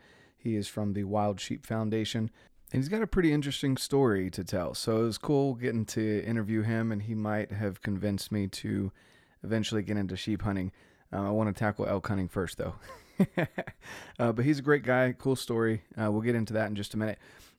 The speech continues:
Um, I just wanted to shout out a couple of the sponsors and affiliates of the show. Uh, thank you so much to, to them. And if you guys are in the market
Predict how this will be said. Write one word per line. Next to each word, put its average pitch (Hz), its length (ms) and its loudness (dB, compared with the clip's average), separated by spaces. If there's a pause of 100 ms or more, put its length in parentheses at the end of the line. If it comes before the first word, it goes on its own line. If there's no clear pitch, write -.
(240)
Um, 120 440 0
I 120 100 -4
just 131 240 -4
wanted 135 300 -2
to 127 420 0 (140)
shout 120 260 -4
out 117 220 0
a 107 80 0
couple 117 280 -2
of 107 60 -2
the 104 100 0
sponsors 113 680 -2
and 98 100 -4
affiliates 117 500 2
of 98 140 -4
the 95 80 -4
show. 120 480 2 (480)
Uh, 101 180 0
thank 104 240 0
you 110 60 -6
so - 160 -2
much 107 380 -2
to, 101 420 -2
to - 140 -6
them. 104 260 0
And 101 140 -2
if 92 180 -8
you 107 60 -4
guys 101 280 -2
are 101 60 -2
in 101 160 -4
the 101 60 -2
market 123 520 0